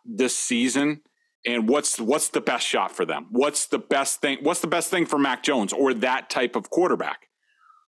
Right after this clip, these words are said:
To me, that's the old Patriots system. Um,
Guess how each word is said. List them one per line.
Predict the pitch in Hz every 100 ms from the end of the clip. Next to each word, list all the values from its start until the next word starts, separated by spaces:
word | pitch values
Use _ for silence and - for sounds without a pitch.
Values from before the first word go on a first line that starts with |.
| _
To | 135
me, | 127 139
that's | 139 127
the | 143
old | 135 127
Patriots | 143 143 147 120
system. | - 196 - - _ _ _ _ _ _ -
Um, | 127 120 110 98